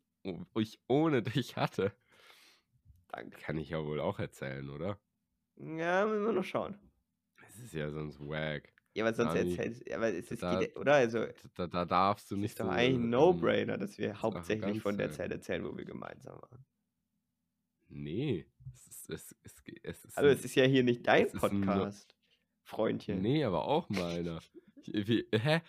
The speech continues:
Speaker 1: Es geht doch darum, dass wir Sachen erzählen, die wir allein gemacht haben und uns gegenseitig erzählen. Wenn man sich Sachen erzählt untereinander, die man zusammen gemacht hat.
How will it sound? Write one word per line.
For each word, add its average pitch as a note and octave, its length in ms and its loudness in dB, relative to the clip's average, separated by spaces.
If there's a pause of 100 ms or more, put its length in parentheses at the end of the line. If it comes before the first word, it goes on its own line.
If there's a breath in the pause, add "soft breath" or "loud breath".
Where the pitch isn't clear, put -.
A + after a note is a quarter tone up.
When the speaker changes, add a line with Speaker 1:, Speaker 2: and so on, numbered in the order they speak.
(140)
Speaker 1:
Es - 200 -8
geht C#3+ 180 -2
doch C3 80 -2
darum, A2+ 400 2
dass G#2 200 0
wir G2 100 -4
Sachen A#2 340 -4
erzählen, G#2+ 540 0
die G2+ 180 -6
wir G#2+ 300 -2
allein A2 340 0
gemacht A2 280 -4
haben G#2+ 120 0
und G2+ 140 -2
uns F#2+ 180 -6
gegenseitig A2+ 560 0
erzählen. A#2 400 -4 (320 loud breath)
Wenn G2+ 100 0
man G2 220 4
sich G2 220 -8
Sachen C#3 400 0
erzählt B2 760 0
untereinander, A#2 640 2 (240 loud breath)
die A2+ 60 -2
man A2 180 2
zusammen C3+ 480 4
gemacht A2+ 300 4
hat. G2 100 -4